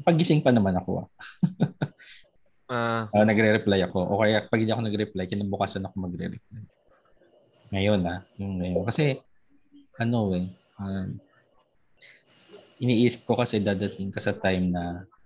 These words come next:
Speaker 1: yung, yung boss mo ngayon, in the future, ikaw na yung magiging boss eh.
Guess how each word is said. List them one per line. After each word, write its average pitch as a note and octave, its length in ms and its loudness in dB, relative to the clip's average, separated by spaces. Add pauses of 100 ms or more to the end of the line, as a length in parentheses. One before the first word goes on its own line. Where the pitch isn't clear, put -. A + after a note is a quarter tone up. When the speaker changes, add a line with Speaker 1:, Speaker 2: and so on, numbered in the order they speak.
(840)
Speaker 1:
yung, A2 400 0 (100)
yung A2 240 0 (360)
boss G#2 260 0
mo G#2+ 180 2
ngayon, F2 400 -2 (1160)
in A#2 100 0
the - 120 2
future, G#2+ 340 2
ikaw G#2+ 240 2
na G#2+ 80 4
yung G#2+ 140 2
magiging F#2+ 420 0
boss F2+ 260 -4
eh. E2+ 140 -10